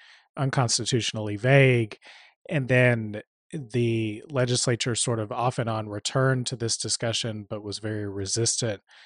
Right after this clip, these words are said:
to the idea of passing a hate crimes bill prior to the return of the legislature to this ending of the twenty twenty session following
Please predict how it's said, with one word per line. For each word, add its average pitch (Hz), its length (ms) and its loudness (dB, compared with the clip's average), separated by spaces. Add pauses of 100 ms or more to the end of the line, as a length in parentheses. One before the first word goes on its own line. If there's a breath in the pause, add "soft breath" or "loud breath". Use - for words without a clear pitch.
(240 soft breath)
to - 80 -4
the 117 160 -2
idea 104 420 -2
of 104 280 -10
passing 143 400 2
a 107 80 -4
hate 104 180 -6
crimes 104 460 -12
bill 104 400 -2 (560 soft breath)
prior 180 460 10
to 127 760 4 (400)
the 127 160 -4
return 175 560 6
of 139 120 6
the 127 100 0
legislature 117 760 0
to 123 140 -2
this 110 400 -2 (760)
ending 147 460 6
of 107 140 -4
the 110 80 -4
twenty 110 260 -2
twenty 170 320 6
session 120 540 0
following 117 800 2